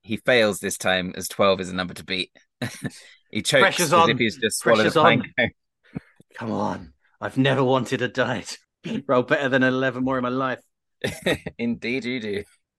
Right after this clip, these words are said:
Speaker 2: Oh, thank goodness. Oh, fourteen because of the inspiration.
Speaker 1: Oh, nice. What a success that was.
Speaker 2: It's all come <laughs> down to this.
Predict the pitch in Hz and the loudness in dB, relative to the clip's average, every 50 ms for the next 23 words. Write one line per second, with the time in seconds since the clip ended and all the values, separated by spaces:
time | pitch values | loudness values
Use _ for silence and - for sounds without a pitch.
0 | _ - 262 247 208 - 202 202 190 214 220 190 185 202 - - - _ _ _ | _ -4 -2 -2 0 0 0 0 0 0 -2 -2 -4 -8 -8 -12 -20 _ _ _
1 | _ _ - 254 285 262 254 233 214 220 - 151 - _ _ _ _ _ _ _ | _ _ 4 6 8 8 8 8 6 4 2 -2 -6 _ _ _ _ _ _ _
2 | - 262 240 214 - - 220 214 196 185 180 160 139 120 - _ _ _ _ - | 4 4 4 4 4 2 4 4 4 2 0 -2 -8 -12 -14 _ _ _ _ -12
3 | 175 156 180 170 180 180 170 - _ - 185 165 - - - - - - _ _ | -10 -8 -4 -4 -4 -4 -4 -8 _ -6 -6 -6 -6 -6 -14 -20 -20 -20 _ _
4 | - - 127 127 107 90 92 101 104 95 - - - - - - _ _ _ _ | -4 0 0 0 0 -2 -4 -6 -6 -6 -8 -10 -10 -12 -14 -16 _ _ _ _
5 | _ - 127 127 120 - 120 - - - 127 117 113 - - 104 - - 95 92 | _ -6 -4 -4 -4 -6 -8 -8 -6 -2 -2 -2 -2 -2 -6 -6 -6 -6 -6 -6
6 | 87 85 - - - - _ _ _ _ _ - - 165 165 170 170 156 - - | -6 -6 -8 -10 -12 -14 _ _ _ _ _ -12 -6 -4 -2 -2 -2 -2 -2 -2
7 | 185 185 175 165 - _ - - _ _ _ _ - 220 233 220 214 - 220 214 | 0 0 0 -2 -6 _ -20 -20 _ _ _ _ -4 -4 -2 -2 -2 0 0 2
8 | - - 147 147 | 4 2 2 2